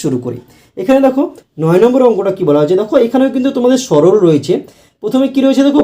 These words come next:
ব্র্যাকেট রয়েছে এবং শেষে হচ্ছে ভাগ চিহ্ন রয়েছে, কিন্তু এগুলো কী রয়েছে, কিছু কিছু সংখ্যা আমাদের পূর্ণ সংখ্যা হিসেবে রয়েছে। তাহলে প্রথম কাজ কী হবে দেখো, আমরা প্রথমে এই পূর্ণ যে সংখ্যাগুলো রয়েছে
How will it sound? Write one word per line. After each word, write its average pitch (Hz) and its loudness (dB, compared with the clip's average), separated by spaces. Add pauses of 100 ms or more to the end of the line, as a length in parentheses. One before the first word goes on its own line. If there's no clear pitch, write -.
ব্র্যাকেট 156 2 (100)
রয়েছে 165 2 (120)
এবং 196 2 (540)
শেষে 247 -4
হচ্ছে 285 -2 (440)
ভাগ 165 -2 (100)
চিহ্ন 214 -2 (120)
রয়েছে, 226 4 (180)
কিন্তু 240 -6
এগুলো 254 2 (100)
কী 269 -2
রয়েছে, 262 -2 (100)
কিছু - -10
কিছু - -8 (100)
সংখ্যা 240 0
আমাদের 247 4 (800)
পূর্ণ 277 4 (140)
সংখ্যা 233 0
হিসেবে 147 -2
রয়েছে। 147 0
তাহলে 220 0
প্রথম 277 0 (100)
কাজ 233 4 (100)
কী 196 -6
হবে 180 6
দেখো, 165 0
আমরা 220 2
প্রথমে 190 -2
এই 226 -2 (120)
পূর্ণ 226 -2 (120)
যে 285 2
সংখ্যাগুলো 156 0
রয়েছে 143 -2